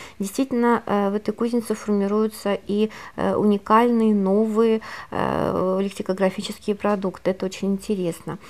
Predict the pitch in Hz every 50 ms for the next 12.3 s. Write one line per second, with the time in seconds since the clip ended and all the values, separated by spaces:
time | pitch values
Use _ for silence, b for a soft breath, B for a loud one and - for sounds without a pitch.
0 | B B B B B B B B B - - - 196 202 208 - - - 262 311
1 | 302 - 277 262 - 247 247 247 233 262 262 262 254 - - - 247 240 240 220
2 | - - - 226 233 226 - - - 233 226 226 220 220 220 214 208 208 233 240
3 | 226 - - 226 220 214 214 214 220 214 - 233 220 226 226 220 214 247 302 302
4 | - - - 233 220 208 208 208 208 208 202 202 - - 196 196 - 196 196 202
5 | 202 196 - 202 196 - 190 190 185 196 202 - - - 196 202 202 202 185 185
6 | 185 - 220 - 226 220 - 226 226 220 220 233 226 220 214 214 214 - - 247
7 | 247 240 240 220 - 196 196 190 196 214 208 202 190 190 - 190 196 - 196 190
8 | - - 208 208 - 220 214 208 208 240 262 277 285 302 311 311 B B B B
9 | B B B - 208 208 214 - - 240 247 240 233 226 226 220 220 214 202 -
10 | - - 202 202 196 202 202 202 202 202 202 - - - - - - 202 - -
11 | - - 262 254 254 240 233 220 214 202 190 - - 208 220 220 220 226 220 214
12 | 208 196 185 185 190 -